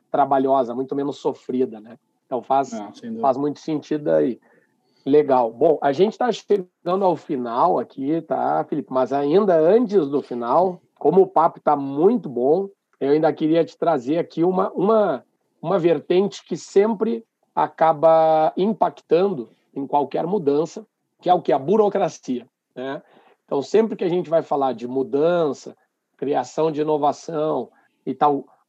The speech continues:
Speaker 1: como é que hoje tu tem visto que tá dentro desses processos, colocando grandes empresas a,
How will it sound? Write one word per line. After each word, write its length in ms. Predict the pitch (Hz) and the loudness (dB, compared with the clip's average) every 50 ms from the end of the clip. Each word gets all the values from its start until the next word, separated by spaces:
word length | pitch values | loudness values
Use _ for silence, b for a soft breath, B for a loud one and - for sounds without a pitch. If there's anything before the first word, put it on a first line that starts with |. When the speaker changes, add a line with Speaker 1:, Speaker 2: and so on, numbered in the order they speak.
| _ _ | _ _
Speaker 1:
como 260 | - 190 180 175 185 | 2 2 2 2 0
é 80 | 226 262 | -4 -6
que 180 | - - - 214 | -6 -4 0 4
hoje 360 | 196 190 214 220 175 180 175 | 4 4 4 4 2 -2 -4
tu 160 | - 196 202 | -8 -8 -4
tem 240 | - 190 180 160 131 | -2 -2 -2 -2 -2
visto 360 | 120 160 185 180 - - 175 | 0 0 0 0 -2 -6 -12
que 140 | 151 - 143 | -12 -12 -12
tá 180 | - - 151 | -8 -6 -6
dentro 640 | 156 139 117 143 151 180 208 214 202 165 - 143 131 | -6 -4 -4 -2 0 0 0 0 -2 -4 -6 -8 -4
desses 380 | 120 135 131 131 - 123 - | -2 -2 -2 -2 -6 -12 -16
processos, 680 | - - 135 131 120 - - 147 147 151 143 - - - | -10 -8 -6 -6 -6 -6 -6 -4 -4 -4 -4 -6 -12 -8
colocando 580 | - 151 135 127 113 - 160 170 180 180 165 | -6 -4 -4 -4 -2 0 0 0 0 0 -2
grandes 320 | 147 139 139 143 143 120 117 | -2 -2 -2 -2 -4 -6 -6
empresas 540 | 127 120 - 135 135 143 135 127 117 113 | -8 -8 -6 -6 -4 -4 -6 -6 -6 -4
a, 240 | 127 135 151 156 147 | -2 -2 -2 -4 -6